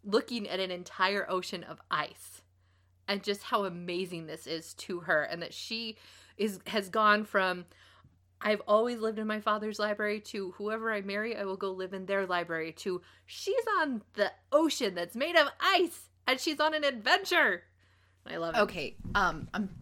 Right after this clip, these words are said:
Speaker 2: sorry to bust your bubble a little bit. This ocean isn't made of ice, but the captain has told her that further south it does happen, and she would like to see it.
Speaker 1: Yes, yes, yes. I understand that, but
Speaker 2: Also,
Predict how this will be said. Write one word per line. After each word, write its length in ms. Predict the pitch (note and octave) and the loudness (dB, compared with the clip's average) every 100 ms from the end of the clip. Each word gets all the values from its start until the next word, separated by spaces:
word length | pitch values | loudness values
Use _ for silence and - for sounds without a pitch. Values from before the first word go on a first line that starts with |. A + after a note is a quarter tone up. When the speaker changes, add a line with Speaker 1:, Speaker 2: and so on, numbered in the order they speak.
| - | 2
Speaker 2:
sorry 280 | - F#3+ F#3 | 8 8 6
to 60 | |
bust 300 | F#3 F#3 F3+ F#3+ | 4 2 2 0
your 60 | |
bubble 320 | F#3 E3+ E3+ - | 0 0 0 -4
a 60 | |
little 460 | F#3 E3 E3 E3 F3+ | -8 -6 -4 -2 0
bit. 280 | G#3+ A3+ - - - - F#3 | 0 0 -4 -20 -20 -12 0
This 300 | F3+ C#4+ - | 6 6 6
ocean 340 | A#3+ A#3+ C4+ A#3 | 2 2 2 0
isn't 240 | A#3+ A#3 | 0 0
made 160 | A#3 A#3+ | 0 0
of 100 | A#3 | 0
ice, 320 | G#3+ A3 B3+ - | 0 0 0 -6
but 160 | G#3 | -2
the 80 | A#3 | -2
captain 440 | A#3 A#3+ A#3+ B3+ | -2 -4 -2 -4
has 200 | A3 G#3+ - | -2 -4 -6
told 420 | - G3+ F#3+ G3 | -4 -2 0 0
her 160 | A3+ | -2
that 180 | A3 G#3 | -2 -4
further 300 | - G#3+ G3+ | 0 0 0
south 400 | G#3 - F#3+ G3 | -2 0 0 0
it 140 | - - | -4 0
does 240 | F#3+ E3+ | 2 2
happen, 340 | E3 D#3+ E3 C#3 | -2 -6 -6 -6
and 160 | E3 | -6
she 160 | - F3 | -6 -4
would 160 | E3 | -4
like 200 | E3 D#3 - | -2 -4 -6
to 80 | |
see 200 | D#3 D#3 | -10 -8
it. 140 | - - - - - | -10 -12 -14 -14 -12
Speaker 1:
Yes, 340 | G#3 - - | -8 -8 -10
yes, 220 | - - - | -14 -14 -16
yes. 100 | G#3 | -6
I 140 | F#3 F3 | -2 -2
understand 480 | D#3+ - - - - | -2 -10 -16 -14 -12
that, 140 | - | -2
but 60 | F#3+ G3 | 0 2
Speaker 2:
Also, 280 | G3 F#3+ | 0 -2